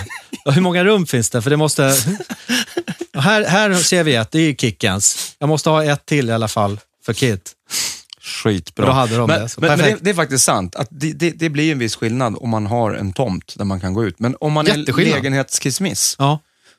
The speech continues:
Speaker 2: så är det ju, så, då tycker jag att det är skönt när,
Speaker 1: När
Speaker 2: alltså,
Speaker 1: hösten
Speaker 2: hösten
Speaker 1: kommer, ja.
Speaker 2: kom-, ja, jag tycker det är skitskönt, alltså.
Speaker 1: Det kan jag hålla med om. Slä-, eh, stressen släpper det.
Speaker 2: Ja, nej, men
Speaker 1: Det
Speaker 2: som
Speaker 1: gör
Speaker 2: nu
Speaker 1: det.
Speaker 2: när man kommer åka hem.
Speaker 1: Ja.
Speaker 2: Kommer man liksom s-, göra någonting och käka och du vet bara, åh, soft.
Speaker 1: Ja.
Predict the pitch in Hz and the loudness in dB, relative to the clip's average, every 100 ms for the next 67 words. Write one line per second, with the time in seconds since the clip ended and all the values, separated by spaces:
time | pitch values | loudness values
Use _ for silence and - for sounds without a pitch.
0 | _ - 131 110 110 104 104 - - 147 | _ -2 0 2 0 0 -2 -4 -10 -16
1 | - - - - - - - 156 - 139 | -8 -8 -8 -12 -10 -12 -8 -8 -6 -6
2 | - - - - 85 - - - - - | -6 -8 -8 -8 -10 -12 -12 -12 -14 -18
3 | - - 120 120 123 - 120 104 101 95 | -18 -4 0 2 2 2 0 0 0 0
4 | 110 113 123 127 120 113 107 101 - - | -2 0 0 0 -2 -4 -2 -4 -8 -20
5 | - - 123 - - 131 98 - 147 151 | -12 -8 -8 -8 -4 -4 -4 -2 0 2
6 | 156 127 120 123 131 110 95 - 135 131 | 2 2 2 0 0 -2 -2 -4 -4 -4
7 | 117 113 - 135 - 120 104 87 - 123 | -4 -2 0 0 2 0 0 -2 -2 -2
8 | - 90 92 - 120 92 165 202 240 202 | -4 -8 -8 -6 -4 0 2 2 2 2
9 | 151 151 143 151 143 135 117 92 131 - | 2 0 -2 -2 -2 -2 -2 -2 -6 -8
10 | 120 127 - _ _ _ - 185 175 147 | -8 -8 -10 _ _ _ -4 -2 -2 -2
11 | 147 - - 180 139 143 131 123 131 110 | -2 -2 -2 -2 -2 -2 -2 -2 -2 -2
12 | 123 117 113 104 120 107 - - - - | -2 -2 -2 -2 -4 -4 -6 -8 -8 -10
13 | - _ _ - - 113 - - - 123 | -14 _ _ -10 -8 -6 -8 -10 -4 -2